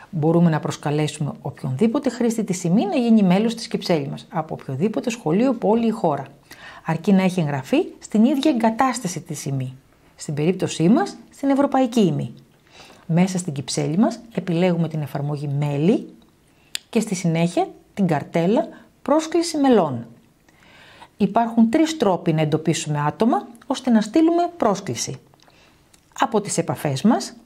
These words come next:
στέλνουμε με το βελάκι εδώ την πρόσκληση στο πρόσωπο που θέλουμε. Γενικά όμως, δεν χρειάζεται να είναι κάποιος στις επαφές μας για να γίνει μέλος της κυψέλης μας. Δεύτερον,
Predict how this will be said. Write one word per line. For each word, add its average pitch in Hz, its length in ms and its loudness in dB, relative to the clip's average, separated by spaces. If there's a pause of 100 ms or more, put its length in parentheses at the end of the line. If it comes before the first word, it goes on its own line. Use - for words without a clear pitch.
(880)
στέλνουμε 190 580 4
με 156 120 -2
το 156 120 0
βελάκι 156 480 0
εδώ 147 340 -2
την 143 120 -4
πρόσκληση 156 500 -2
στο - 140 -8
πρόσωπο 180 340 -2
που 202 120 -4
θέλουμε. 131 420 -2 (800)
Γενικά 160 540 2
όμως, 233 360 -2
δεν 294 160 2
χρειάζεται 185 460 2
να 160 100 0
είναι 156 120 0
κάποιος 156 400 -4
στις - 220 -10
επαφές 156 420 -2
μας 147 280 -6
για 165 180 -2
να 156 100 0
γίνει 156 300 0
μέλος 151 380 0
της - 140 -16
κυψέλης 131 520 -6
μας. - 200 -20 (880)
Δεύτερον, 165 560 0